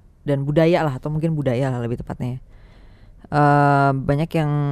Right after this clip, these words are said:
mengangkat isu, eh, homogenitas. Bahwa karena aku ngajarin si Mandilok Thinking ini dan ya mungkin gampangnya ya scientific thinking ya, logic gitu kan, apa segala macam.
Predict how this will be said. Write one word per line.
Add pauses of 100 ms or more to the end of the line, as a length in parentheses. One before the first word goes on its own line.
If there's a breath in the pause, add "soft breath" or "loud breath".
(600)
mengangkat
isu, (380)
eh,
homogenitas. (1800 loud breath)
Bahwa
karena
aku
ngajarin
si
Mandilok
Thinking
ini
dan
ya
mungkin
gampangnya
ya
scientific
thinking
ya, (280)
logic
gitu
kan,
apa
segala
macam.